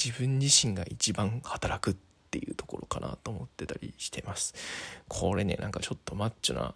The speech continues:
あの、話かもしれないんですけど、結構ね、なんかこう、今の世の中、こう、人にいろいろお願いしたりだとか、作業を自動化したりみたいなところって、えーっと、結構ね、多くの人がやっぱりそういうの大事だよねっ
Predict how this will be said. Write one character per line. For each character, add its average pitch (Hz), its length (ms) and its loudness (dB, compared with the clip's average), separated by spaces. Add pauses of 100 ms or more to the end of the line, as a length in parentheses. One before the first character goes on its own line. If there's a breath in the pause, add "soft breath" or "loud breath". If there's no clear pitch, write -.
あ 78 160 -2
の、 - 80 -4
話 113 340 2
か - 100 -2
も - 100 -4
し - 140 -2
れ 107 80 2
な 123 100 4
い 117 60 2
ん - 80 -2
で - 100 -8
す - 100 -4
け - 120 -8
ど、 92 320 2 (500 loud breath)
結 175 220 2
構 - 160 0
ね、 87 180 4
な 82 120 2
ん 80 80 0
か - 180 -12
こ - 120 -2
う、 87 60 2
今 71 180 0
の 71 60 -2
世 71 80 0
の 92 80 2
中、 95 300 -2
こ - 140 -8
う、 - 20 -6
人 - 220 2
に 156 180 6
い - 20 4
ろ 139 140 8
い 139 40 6
ろ 131 120 6
お 127 80 4
願 131 260 4
い 127 60 2
し - 80 2
た 156 100 2
り 131 100 -2
だ - 140 -6
と - 80 -12
か、 - 140 -6
作 139 140 2
業 135 140 6
を - 40 4
自 101 180 0
動 104 160 0
化 110 160 0
し - 80 2
た - 80 4
り - 140 0
み - 60 -4
た - 80 -8
い - 100 -12
な - 80 -12
と - 80 -8
こ - 140 -8
ろ - 120 -10
っ - 20 -20 (140)
て、 92 300 0 (420 loud breath)
え 80 360 2
ー - 20 -12
っ - 20 -16 (140)
と、 82 120 -4 (840)
結 - 200 2
構 87 100 6
ね、 98 80 8
多 113 140 6
く - 120 -8
の - 80 -2
人 143 220 4
が 73 120 6
や 50 60 0
っ - 40 -6
ぱ - 120 -6
り - 80 -4
そ - 140 0
う - 20 2
い - 20 -2
う 52 40 -2
の - 60 -4
大 85 180 4
事 - 100 0
だ 85 80 0
よ - 80 -2
ね - 140 0
っ - 40 -6